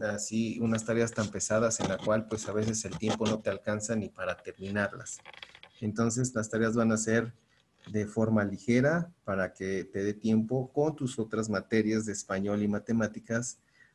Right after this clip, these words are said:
poder, eh, también finalizar y terminar esa parte de las tareas. Entonces, aquí te voy a registrar. Si cumpliste con todo eso, pues te voy a registrar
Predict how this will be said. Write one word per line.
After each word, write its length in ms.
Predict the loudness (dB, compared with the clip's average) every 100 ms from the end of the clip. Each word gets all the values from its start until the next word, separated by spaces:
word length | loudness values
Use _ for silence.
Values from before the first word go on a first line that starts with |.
| _ 2
poder, 400 | 6 6 6 2 0
eh, 320 | 2 2 2
también 400 | 4 6 6 4 -18
finalizar 680 | -2 2 4 2 -2 0 2
y 80 | 0
terminar 640 | -2 -2 0 2 0 -2
esa 340 | -6 -4 -4 -2
parte 440 | -4 -2 -4 -2
de 320 | 0 0 -4
las 320 | -8 -6 -6 0
tareas. 500 | 2 4 4 0 -4
Entonces, 420 | -4 -2 -2 -2
aquí 180 | -2 -2
te 120 | 0
voy 160 | 2 4
a 60 |
registrar. 500 | 2 -2 -6 0 2
Si 120 | 2 -4
cumpliste 580 | 0 2 2 2 0 0
con 160 | -2
todo 240 | 0 0 0
eso, 240 | 0 -4
pues 140 | -6
te 80 | -4
voy 140 | 0 0
a 40 |
registrar 500 | 0 -6 -4 0 0